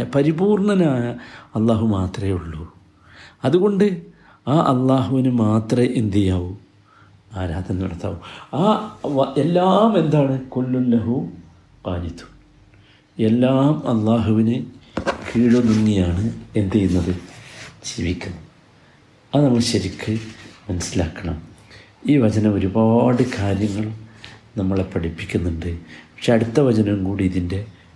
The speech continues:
തുടർച്ചയാണ്. ഇൻഷാ അല്ലാ, അതുകൂടി വിശദീകരിച്ച ശേഷം നമുക്ക് അതിലെ, ഏ,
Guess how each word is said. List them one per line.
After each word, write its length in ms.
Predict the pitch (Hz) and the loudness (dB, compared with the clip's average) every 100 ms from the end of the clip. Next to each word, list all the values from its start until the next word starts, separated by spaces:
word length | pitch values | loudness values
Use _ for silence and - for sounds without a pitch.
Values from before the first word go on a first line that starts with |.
| - | -12
തുടർച്ചയാണ്. 680 | - 101 107 - - 101 85 | -4 0 0 0 0 0 0
ഇൻഷാ 240 | 82 - 95 | -2 -2 0
അല്ലാ, 220 | 92 90 98 - - - 110 | 2 0 -4 -10 -18 -6 0
അതുകൂടി 380 | 107 113 127 127 | 2 4 4 4
വിശദീകരിച്ച 600 | 107 - 101 104 107 - - | 2 2 2 4 2 0 0
ശേഷം 340 | 101 87 107 92 | 0 0 -2 -2
നമുക്ക് 360 | 87 90 120 120 - - - - _ - | -4 -6 -6 -6 -10 -20 -20 -20 _ -10
അതിലെ, 320 | 92 98 92 101 - - _ | -4 0 0 -2 -4 -20 _
ഏ, 40 | 101 | -6